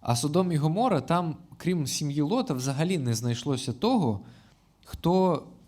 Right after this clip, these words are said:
ну, захотів би жити праведним. І Авраам декілька разів,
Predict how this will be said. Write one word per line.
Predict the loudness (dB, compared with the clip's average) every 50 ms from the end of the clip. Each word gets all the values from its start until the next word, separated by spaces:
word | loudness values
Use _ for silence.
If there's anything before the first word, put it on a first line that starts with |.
| _
ну, | -4 -2 -2 -2 -4 -6 -12 -20 -20 _ _ _ _ _ _ -10 -2
захотів | 0 0 2 0 -2 -2 -2 -2 -2 0
би | 2 2 2 4 2 2 0 -2 -4
жити | -4 -4 -4 -6 -4
праведним. | -2 0 0 2 0 0 -4 -6 -10 -12 -16 -18 -20 -20 -20 -20 -20 -20 -12 -10
І | -8 -4
Авраам | -2 -2 -2 0 0 0 0 0 -2 -2 -4 -4 -2
декілька | 2 2 2 2 0 -2 -4 -2 -2 0 2
разів, | 2 2 2 2 2 2 0 0